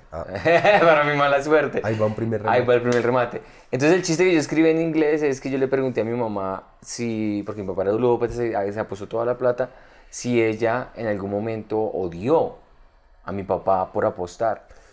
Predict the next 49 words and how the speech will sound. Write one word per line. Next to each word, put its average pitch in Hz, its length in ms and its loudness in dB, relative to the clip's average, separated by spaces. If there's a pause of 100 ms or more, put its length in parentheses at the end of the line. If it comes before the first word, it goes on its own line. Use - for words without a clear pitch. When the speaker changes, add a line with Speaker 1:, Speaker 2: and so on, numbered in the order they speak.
Speaker 2:
Y 135 60 -2
Speaker 1:
¿Pero 165 160 8
Speaker 2:
mi - 20 8
Speaker 1:
a - 40 -2
ti 156 80 -4
te 170 100 4
dio 170 140 4
miedo 180 180 4
preguntarle 165 460 0
a 139 40 -6
tu 156 80 -6
mamá? 156 300 -2 (320)
Speaker 2:
No, 143 180 2
yo 151 100 2
le 156 100 2
pregunté 170 400 2
literal. 156 440 2 (160)
Speaker 1:
O - 60 -20
sea, 135 80 4
Speaker 2:
Yo 135 40 8
Speaker 1:
no 143 60 6
Speaker 2:
le 135 60 6
dije 143 100 2
Speaker 1:
fue 156 80 2
una 156 140 2
ruleta 135 360 4
rusa. 120 280 -2
Speaker 2:
No, 156 180 4
no, 165 80 4
no, 151 140 4
esto 127 180 2
es, 160 120 4
es 110 220 0
Speaker 1:
Ok. 131 60 0
Speaker 2:
no, 127 220 4
no. 131 100 2
<laughs> 208 1400 0
Sí, 131 200 0
sí, 120 120 -4 (100)
ahí 107 180 2
está 110 140 -2
el 107 60 -2
remate 104 320 -2
también. 98 220 -4 (160)
Speaker 1:
Porque 170 220 2
ya 170 100 8
es 156 80 4
el 151 140 2
tono. 202 300 2